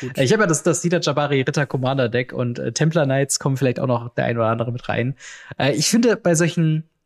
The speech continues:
Speaker 2: du kannst so viele Karten drin haben, wie, wie du möchtest. Da gibt's irgendwie so, eigentlich nur, eigentlich spielst du sie entweder gar nicht oder du spielst halt nur im Commander, damit du diesen Effekt voll ausnutzen kannst. Und ich weiß halt noch nicht, ob ich das Deck komplett darauf auslegen würde. Aber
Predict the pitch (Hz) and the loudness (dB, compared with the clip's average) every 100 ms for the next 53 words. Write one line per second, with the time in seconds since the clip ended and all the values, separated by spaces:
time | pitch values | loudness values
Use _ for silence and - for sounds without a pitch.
0 | _ 202 151 165 170 160 151 143 143 143 | _ -4 0 2 2 0 0 0 -2 0
1 | 147 135 131 131 127 123 120 120 120 - | 0 0 0 0 0 2 2 0 -2 -4
2 | 120 120 120 135 151 139 - 143 135 - | -4 0 2 2 2 2 0 0 0 2
3 | 143 135 131 131 127 - - - 143 175 | 2 2 2 2 0 -2 -16 -6 2 4
4 | 185 - 165 160 156 156 - - - 165 | 4 4 2 4 2 0 -6 -18 -2 2
5 | 175 - 208 - 151 160 151 147 120 120 | 2 2 0 0 2 2 2 2 2 0
6 | 143 185 196 147 151 151 147 - 139 - | 0 -2 -4 -2 0 0 -2 0 0 0
7 | 120 127 120 127 143 175 220 - - 180 | -2 -2 -4 0 2 2 0 -8 -8 -6
8 | 170 170 185 185 127 127 127 123 113 135 | -2 -2 0 0 0 0 -2 -2 -2 -2
9 | - 123 - - 160 - 170 175 185 - | -2 -2 0 -2 -2 -4 -2 -2 -4 -8
10 | - - - 139 143 165 180 151 151 147 | -14 -12 -2 2 2 2 2 2 0 0
11 | 135 143 123 131 - 117 127 117 120 113 | -2 -2 0 -2 -2 -2 -2 0 -2 -2
12 | 131 120 123 117 113 117 120 156 180 180 | -2 -2 -2 -2 0 0 2 2 2 0